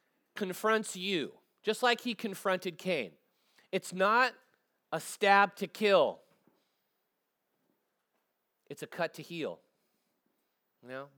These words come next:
my brother Christian, he's a surgeon. He's done over twenty thousand surgeries. People give him gifts for cutting on them. Get the picture? God's not an assassin, all right,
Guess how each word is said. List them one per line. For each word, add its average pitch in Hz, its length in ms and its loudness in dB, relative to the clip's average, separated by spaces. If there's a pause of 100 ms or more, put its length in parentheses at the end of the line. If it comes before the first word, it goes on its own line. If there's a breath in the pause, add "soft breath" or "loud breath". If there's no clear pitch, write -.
my 131 120 -8
brother 156 260 -4
Christian, 202 640 -6 (1120)
he's 127 140 -16
a 131 40 -16
surgeon. 202 680 -4 (200)
He's 131 160 -18
done 143 160 -6
over 123 160 -4
twenty 170 260 -10
thousand 160 360 -4
surgeries. 117 500 -12 (880)
People 202 240 -2
give 185 300 -2
him 151 240 -8
gifts 156 540 -2 (100)
for 135 80 -10
cutting 156 360 -4
on 101 160 -6
them. 85 140 -16 (1700)
Get 165 140 0
the - 40 -20
picture? 190 320 -2 (880)
God's 185 260 4
not 208 240 4
an 202 140 2
assassin, 170 640 4 (920)
all 131 60 -6
right, 160 240 2